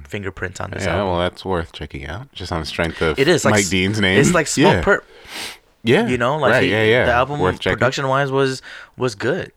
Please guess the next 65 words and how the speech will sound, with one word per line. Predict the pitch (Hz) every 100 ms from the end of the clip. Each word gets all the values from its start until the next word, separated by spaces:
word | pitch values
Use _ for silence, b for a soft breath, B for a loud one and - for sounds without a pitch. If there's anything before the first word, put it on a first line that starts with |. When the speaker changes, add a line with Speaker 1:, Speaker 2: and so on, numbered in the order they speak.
| _ -
Speaker 2:
Okay. | 147 82 95 - -
Speaker 1:
It | 302
was, | 233
it | 113 127
was | 214
a |
good | 143 127
album | 131 160 110
overall, | 113 101 139 156 120
Speaker 2:
Yeah, | 98
listen | 90 - -
Speaker 1:
you |
Speaker 2:
to | 104
Speaker 1:
know? | 135 131
Speaker 2:
that. |
Speaker 1:
Yeah. | 135 101 - B B B B B B -
Uh, | 127 131 131 131 131 131 131 127 127
Speaker 2:
Yeah. | 131
Speaker 1:
so, | -
yeah. | 123 117 170 104 98 B B B B -
I | 147
don't | 190 - -
know | 127
Speaker 2:
Smoke | 147 160 135
Speaker 1:
if | 127
Speaker 2:
Perp, | 107 104
this | -
is | 247 98
good | 98
album | 85 80 85
art, | 78 -
too, | 101 69
by | 67
the | 69
way. | 62 90 _ -
Speaker 1:
Smoke | - 92
Speaker 2:
I |
like | 87 151
Speaker 1:
Perp? | -
Speaker 2:
this. | 82 - -
Smoke | 131 131
Perp | - 104 -
did, | 87 80 92
but | - 95 -
also | 92 87 90
this, | 85 82
uh, | 82 85
Modus | 80 82 82 160
Speaker 1:
Mm, |
Speaker 2:
Vivendi. | 147 101 78 156
Speaker 1:
yeah, | 160 117
Speaker 2:
I | 76
like, | 80 76
Speaker 1:
yeah, | 143
yeah, | 127 135
Speaker 2:
it's | 123
Speaker 1:
yeah, | 123
Speaker 2:
like | 113
Speaker 1:
yeah. | 110
Speaker 2:
some | 85
sci-fi, | 78 87 82 85 85 80 78
Speaker 1:
It | 78 80
really | 82 131 131 131
is. | 113
Speaker 2:
robotic | 92